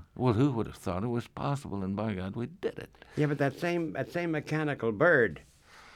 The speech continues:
Speaker 2: we know, has <laughs> resulted in Hiroshima, too.
Speaker 1: Oh, yes. No, but, uh, but this is, that was a
Speaker 2: Yeah.
Speaker 1: perfectly, it, it, nothing can forgive Hiroshima or a lot of other
Speaker 2: Yeah.
Speaker 1: things.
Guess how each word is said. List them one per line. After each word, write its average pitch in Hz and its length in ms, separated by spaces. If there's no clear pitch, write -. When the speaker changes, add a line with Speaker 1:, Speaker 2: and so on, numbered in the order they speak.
Speaker 2:
we 143 140
know, 160 240
has 98 180
<laughs> - 200
resulted 110 540
in 117 80
Hiroshima, 135 720
too. - 220
Speaker 1:
Oh, 104 200
yes. 69 460
No, 73 320
but, 85 120
uh, 85 200
but 95 200
this 110 220
is, 90 140
that 104 200
was 71 160
a 80 100
Speaker 2:
Yeah. 107 100
Speaker 1:
perfectly, 90 480
it, 95 300
it, - 240
nothing 107 420
can 82 200
forgive 90 420
Hiroshima 85 760
or 92 180
a 80 60
lot 87 220
of 76 100
other 117 260
Speaker 2:
Yeah. 87 40
Speaker 1:
things. 78 340